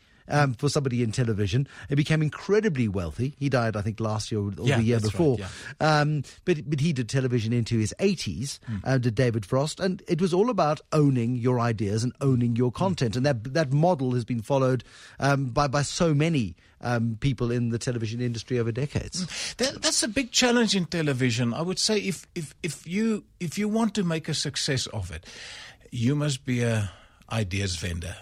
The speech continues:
Speaker 2: I mean, you must, you must, you must, you must, everything you see must trigger an idea, and then you must go and sit and be able to develop that idea into something
Speaker 1: Well, you,
Speaker 2: tangible,
Speaker 1: you look at
Speaker 2: something
Speaker 1: what
Speaker 2: that you
Speaker 1: Simon
Speaker 2: can
Speaker 1: Cowell has done. I mean, Simon
Speaker 2: Yeah.
Speaker 1: Cowell's become a worldwide face and a worldwide name,
Speaker 2: Mm, mm.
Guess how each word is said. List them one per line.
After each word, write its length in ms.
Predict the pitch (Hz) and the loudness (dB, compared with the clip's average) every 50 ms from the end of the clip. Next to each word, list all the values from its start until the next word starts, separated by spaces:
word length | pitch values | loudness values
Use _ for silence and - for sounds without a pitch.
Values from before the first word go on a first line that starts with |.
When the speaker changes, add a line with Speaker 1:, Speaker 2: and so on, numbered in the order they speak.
| - - _ | -18 -16 _
Speaker 2:
I 80 | - 110 | -4 -2
mean, 200 | 110 113 113 113 | -2 0 0 0
you 100 | 110 120 | 0 0
must, 240 | 127 127 120 113 - | 0 0 -2 -2 -4
you 100 | 135 139 | -4 -2
must, 280 | 135 139 131 - - - _ | -2 -2 -2 -4 -6 -10 _
you 300 | - 165 139 127 127 147 | -8 -8 -8 -4 -4 -2
must, 260 | 139 151 143 - - - | -2 -2 -2 -4 -6 -6
you 140 | 143 147 | -6 -4
must, 240 | 139 139 135 - - _ - | -2 -2 -2 -4 -4 _ 0
everything 520 | 240 240 240 254 - - - 214 202 190 165 | 2 2 2 0 0 2 2 2 2 2 2
you 100 | 170 156 | 0 0
see 600 | - - - - - - 175 160 147 160 170 156 - - - - - _ | 2 4 4 6 6 4 4 2 2 0 -2 -6 -12 -20 -20 -20 -8 _
must 320 | 131 139 139 - - - | 2 2 2 2 -2 -2
trigger 340 | - 147 139 131 143 127 127 | 0 0 0 0 0 -2 0
an 140 | 120 117 113 | 0 0 0
idea, 560 | 107 113 104 92 92 - 120 113 117 120 - - | 0 -2 -4 -4 -2 0 2 2 2 0 -2 -4
and 180 | 127 120 113 104 | -2 -2 -2 0
then 160 | 127 139 156 | -2 -2 -2
you 80 | 151 | -2
must 240 | 139 135 131 123 - | -2 -2 -4 -4 -4
go 60 | - 120 | -4 -4
and 100 | 110 104 | -4 -4
sit 220 | - - 113 - | -4 -6 -8 -6
and 240 | - 110 104 98 - - _ | -6 -6 -6 -6 -10 -8 _
be 120 | 110 107 | -6 -6
able 180 | 107 101 107 104 | -4 -4 -6 -6
to 120 | - 110 | -6 -6
develop 460 | 90 101 87 - 90 87 90 92 - | -6 -6 -6 -6 -6 -6 -6 -8 -8
that 240 | - 87 87 - - | -8 -10 -10 -8 -8
idea 320 | 95 92 85 95 92 92 - _ | -8 -8 -6 -6 -6 -6 -6 _
into 360 | - 107 101 104 - - 110 92 | -4 -4 -4 -4 -4 -4 -4 -4
something 500 | - - - 127 120 110 - - 113 113 | -2 -2 -2 0 0 -2 0 0 2 6
Speaker 1:
Well, 120 | - 247 | 6 6
you, 80 | 240 175 | 6 8
Speaker 2:
tangible, 520 | 190 208 214 196 160 180 190 160 165 160 156 | 8 8 8 8 4 0 0 2 2 2 6
Speaker 1:
you 140 | 175 180 247 | 6 8 8
look 140 | 254 240 190 | 8 8 8
at 60 | 196 | 8
Speaker 2:
something 0 | |
Speaker 1:
what 80 | 175 160 | 8 8
Speaker 2:
that 60 | 135 | 6
you 40 | 127 | 6
Speaker 1:
Simon 320 | - 170 165 165 160 170 127 | 4 6 6 6 6 4 2
Speaker 2:
can 140 | 110 - - | 2 2 0
Speaker 1:
Cowell 400 | 190 190 196 196 170 143 131 110 | 4 6 6 8 8 8 8 6
has 260 | 92 90 123 120 110 | 4 6 6 6 6
done. 240 | 104 104 98 82 76 | 6 4 4 4 6
I 40 | 95 | 2
mean, 120 | 131 160 | 2 2
Simon 300 | 151 - 208 220 190 156 | 4 4 4 6 6 4
Speaker 2:
Yeah. 40 | 135 - | 4 6
Speaker 1:
Cowell's 180 | 147 143 139 | 6 6 6
become 280 | 123 131 - 135 131 131 | 6 4 4 4 4 4
a 160 | 110 92 139 | 4 6 6
worldwide 1000 | 139 127 120 127 139 139 131 127 127 127 107 107 107 117 127 147 147 135 117 107 87 | 8 8 10 10 10 10 8 8 8 6 6 4 2 2 2 2 2 2 2 2 0
face 340 | - - 120 107 101 - - | 0 2 2 2 2 2 2
and 60 | 113 | 2
a 20 | |
worldwide 680 | 107 110 127 127 120 117 101 107 107 98 101 101 90 95 | 4 6 6 6 6 6 6 4 4 4 4 2 2 4
name, 440 | 143 214 240 185 135 143 165 190 196 | 6 6 8 10 10 10 10 10 8
Speaker 2:
Mm, 40 | - | 6
mm. 220 | 110 110 104 | 2 -2 -2